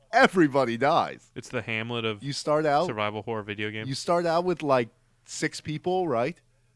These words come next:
Speaker 1: By the end of the game, you have maybe more. You have two people <laughs> by the end of the game. And people are dying in ways that are, like, they're, like,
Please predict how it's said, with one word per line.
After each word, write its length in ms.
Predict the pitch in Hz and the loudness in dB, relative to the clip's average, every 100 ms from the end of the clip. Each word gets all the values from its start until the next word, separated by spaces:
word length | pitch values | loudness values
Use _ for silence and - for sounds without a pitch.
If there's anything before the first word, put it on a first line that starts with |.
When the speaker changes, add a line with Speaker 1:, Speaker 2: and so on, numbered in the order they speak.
| _ | _
Speaker 1:
By 140 | - 117 | -4 -2
the 100 | 120 | 0
end 120 | 143 | 0
of 60 | 147 | -2
the 60 | |
game, 340 | 123 131 156 147 | -2 -4 -6 -10
you 180 | - 127 | -6 -4
have 280 | 120 98 - - | -4 -6 -8 -8
maybe 300 | 156 226 285 | -4 -2 -2
more. 460 | 156 185 - - - _ | 0 2 0 -2 -14 _
You 160 | 156 165 | -4 0
have 200 | 175 147 - | 0 -2 -8
two 240 | - 247 | 2 2
people 440 | 220 214 - - - | 2 -4 -4 -4 -4
<laughs> 40 | |
by 100 | 160 | -4
the 160 | 127 127 | -2 -4
end 120 | 127 | -4
of 60 | 123 | -4
the 60 | |
game. 360 | 110 113 82 78 _ _ _ _ _ _ | -4 -4 -6 -10 _ _ _ _ _ _
And 140 | 131 | -6
people 260 | - 208 214 | -4 -4 0
are 80 | 165 | 0
dying 320 | 147 151 151 | 2 2 0
in 120 | 127 | -2
ways 340 | 120 127 139 117 | -2 -2 -4 -6
that 120 | 104 | -6
are, 100 | 95 | -6
like, 300 | 87 80 - _ _ _ _ _ _ _ _ _ _ _ _ _ _ _ _ - | -6 -8 -12 _ _ _ _ _ _ _ _ _ _ _ _ _ _ _ _ -2
they're, 160 | 139 | 0
like, 280 | 156 143 - | 2 0 -2